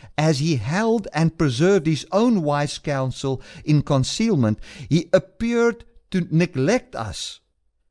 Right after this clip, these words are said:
and to have not cared for us. But after he revealed and laid it open through his beloved, he bestowed all the blessings at one time upon us,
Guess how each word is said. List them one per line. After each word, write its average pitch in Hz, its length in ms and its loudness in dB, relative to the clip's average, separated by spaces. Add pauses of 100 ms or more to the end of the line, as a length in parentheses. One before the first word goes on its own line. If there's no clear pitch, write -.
(420)
and 180 160 2
to 202 100 0
have 185 280 0
not 202 260 -2
cared 240 300 -4
for 190 180 -2
us. 82 300 -10 (240)
But 180 240 0
after 233 320 -4
he 208 160 4
revealed 170 720 0 (240)
and 170 260 0
laid 196 220 0
it - 180 0
open 139 460 -2 (160)
through 202 240 -2
his 190 220 2
beloved, 175 560 0 (180)
he 190 200 2
bestowed 214 580 0 (220)
all 262 460 6
the 175 140 0
blessings 143 640 -4
at 151 160 -6
one 180 420 -2
time 131 460 -4
upon 185 440 0
us, 127 220 -6